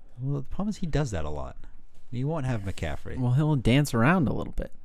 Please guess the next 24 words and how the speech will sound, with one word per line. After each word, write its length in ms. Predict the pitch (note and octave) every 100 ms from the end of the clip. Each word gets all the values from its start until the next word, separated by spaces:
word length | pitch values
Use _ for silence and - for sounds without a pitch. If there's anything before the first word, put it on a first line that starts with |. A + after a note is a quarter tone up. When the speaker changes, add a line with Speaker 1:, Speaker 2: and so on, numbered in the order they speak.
| - B2 -
Speaker 1:
And 1120 | C#3 D3+ E3 D#3+ D#3+ D#3+ D#3+ D#3+ D#3+ D#3 D3 B2
then 80 |
he'll 160 | A#2 A2+
dress 200 | G#2+ G#2+
Speaker 2:
You 60 | B2
Speaker 1:
like 80 |
Speaker 2:
saying 180 | G#2+ D3
Speaker 1:
a 40 | A#2+
Speaker 2:
Josh 240 | A2+ G2+
Speaker 1:
grandma. 140 | A#2+ A#2
Speaker 2:
Jacobs 180 | A2
isn't 380 | A2 G#2+ A2 - -
a 40 | G#2+
McCaffrey? 520 | G2 G#2+ G#2 D3+ D#3+ - - - - -
Speaker 1:
Yes, 420 | - D3+ - - -
I'm 100 | -
Speaker 2:
That's 120 | A#2
Speaker 1:
definitely 220 | D#2 D#2+
saying 240 | - - -
that. 80 | -
<laughs> 100 | A2+
Speaker 2:
horrible 500 | A#2 A2+ G#2+ G#2 G2
take. 480 | - G2+ F#2+ F#2 -
I'm, 120 | D#2+